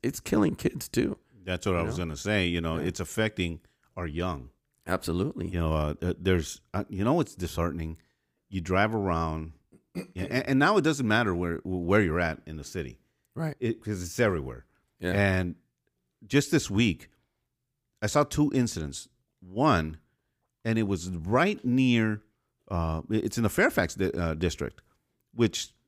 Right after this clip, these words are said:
Speaker 2: pretty much it's a, a, a stone throw away from Beverly Hills.
Speaker 1: Right.
Speaker 2: And there's a guy,
Speaker 1: <clears throat>
Speaker 2: uh, a guy on drugs. He's young, maybe in his thirties.
Speaker 1: Oh, yeah.
Speaker 2: His,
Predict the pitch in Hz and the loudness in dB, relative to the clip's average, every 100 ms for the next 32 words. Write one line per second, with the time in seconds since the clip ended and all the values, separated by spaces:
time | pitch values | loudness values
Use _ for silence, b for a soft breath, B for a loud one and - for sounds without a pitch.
0 | _ _ _ _ _ 190 160 160 - 101 | _ _ _ _ _ 2 4 4 2 0
1 | 92 - 87 82 87 - - 139 127 127 | -2 -2 -2 -2 -6 -8 -2 0 2 4
2 | 101 110 98 90 80 73 - 104 87 90 | 6 4 4 0 -2 -6 -2 -2 0 -2
3 | 80 67 - _ _ _ 147 143 - _ | -4 -6 -14 _ _ _ -8 -8 -10 _
4 | 135 135 123 113 110 165 170 120 110 101 | 0 2 2 0 2 4 4 2 0 0
5 | 95 - 95 90 95 135 147 107 101 101 | -2 0 -2 2 2 4 4 4 4 2
6 | 113 - 127 87 - - 87 107 139 131 | -10 -2 0 0 -6 -14 -2 4 6 6
7 | 135 117 127 120 98 80 - - 110 127 | 6 4 4 2 2 -2 -4 4 4 4
8 | 143 151 - - 139 151 87 - _ _ | 0 -4 -14 -18 -14 -8 -8 -10 _ _
9 | _ _ _ _ 120 107 101 95 | _ _ _ _ 2 4 4 2